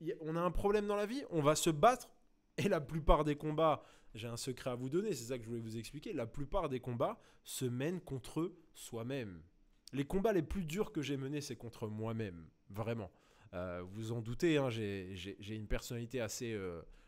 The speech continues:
assez sulfureuse, on va dire, donc tout au long de ma jeunesse, mais j'ai dû me, apprendre à me contrôler. J'ai dû avoir le contrôle sur moi-même.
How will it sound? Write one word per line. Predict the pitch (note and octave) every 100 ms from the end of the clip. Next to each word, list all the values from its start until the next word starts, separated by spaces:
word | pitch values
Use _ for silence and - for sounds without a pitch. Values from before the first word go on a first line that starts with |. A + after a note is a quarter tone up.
| _
assez | G#2+ -
sulfureuse, | C3 D#3 C3 - D3 F#3 C#3+
on | B2
va | C3+
dire, | E3 G3
donc | B2+ A#2+ -
tout | E3+ -
au |
long | C#3+
de | C#3+
ma | B2+
jeunesse, | B2 C#3 D#3 C#3+ G#2 - - -
mais | A#2
j'ai | A2+ C3+
dû | D3 A#3
me, | E3 C3+
apprendre | B2 - G3
à |
me | C3 B2+
contrôler. | - D#3+ - F3+ F3+ C#3+ - _ _ -
J'ai | A2
dû | B2 F#3
avoir | C#3+ E3
le | C3
contrôle | A#2 E3+ D#3 - D3
sur | - G#2+
moi-même. | G#2+ G2+ F2+